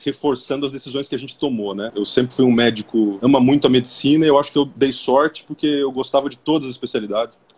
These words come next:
Todas não, quase todas. O caminho que eu escolhi, eu gostei muito. Talvez eu gostasse de outros também.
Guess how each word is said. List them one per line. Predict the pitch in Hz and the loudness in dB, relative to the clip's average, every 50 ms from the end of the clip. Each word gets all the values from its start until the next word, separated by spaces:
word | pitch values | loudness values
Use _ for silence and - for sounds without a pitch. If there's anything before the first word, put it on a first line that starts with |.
| - | -2
Todas | - 190 185 165 147 110 | 0 0 2 2 0 -4
não, | 104 90 85 - | -4 -14 -2 0
quase | 139 135 131 110 - | 0 0 0 -2 -6
todas. | _ 120 127 135 127 127 127 - - | _ -2 -2 -2 -2 -4 -8 -10 -8
O | _ | _
caminho | - 120 117 123 127 | 2 4 4 4 4
que | 123 131 | 4 2
eu | |
escolhi, | 123 127 - 127 113 117 | 0 2 2 2 4 4
eu | 127 127 123 | 4 4 4
gostei | 113 120 117 - 131 | 2 0 2 2 2
muito. | 110 113 113 123 139 151 151 _ - 165 170 - | 2 2 0 0 0 -2 -2 _ -6 -6 -2 2
Talvez | - 113 104 113 117 117 | 2 2 4 2 2 2
eu | 123 | 0
gostasse | 117 117 - - 113 - - | -2 -2 0 0 -2 -2 -2
de | 127 107 113 | -4 -2 -2
outros | 113 - 123 - - | -2 -2 -6 -4 -2
também. | 131 123 110 104 101 95 | -2 0 0 0 -2 -2